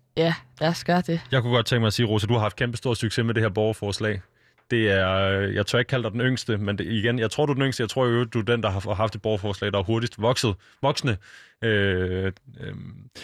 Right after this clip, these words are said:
Speaker 2: den her yngste barriere kommer vi alligevel ikke til at gøre noget ved, nærmest fordi du har gjort det nærmest, da du var atten. Man skal være stemmeberettiget, så kan det være, du får lov at sidde på den i rigtig mange år.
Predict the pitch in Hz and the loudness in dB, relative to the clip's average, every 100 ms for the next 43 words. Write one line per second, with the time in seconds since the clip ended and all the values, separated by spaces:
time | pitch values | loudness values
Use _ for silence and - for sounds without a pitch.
0 | - - 113 143 135 - 110 110 107 113 | -10 0 4 4 2 2 2 2 2 2
1 | 107 104 110 120 127 131 110 120 117 117 | 2 2 2 0 0 0 2 2 2 2
2 | 113 - 107 101 104 135 120 110 113 117 | 0 0 0 0 2 0 2 0 0 0
3 | 110 107 113 120 131 120 107 123 113 - | 0 2 2 2 2 0 0 0 0 2
4 | 123 123 107 104 107 101 101 120 113 117 | 0 0 0 0 0 0 0 -2 0 0
5 | 113 127 120 120 107 104 104 98 101 - | 2 2 2 2 2 0 -2 -2 -2 0
6 | 180 127 | 0 0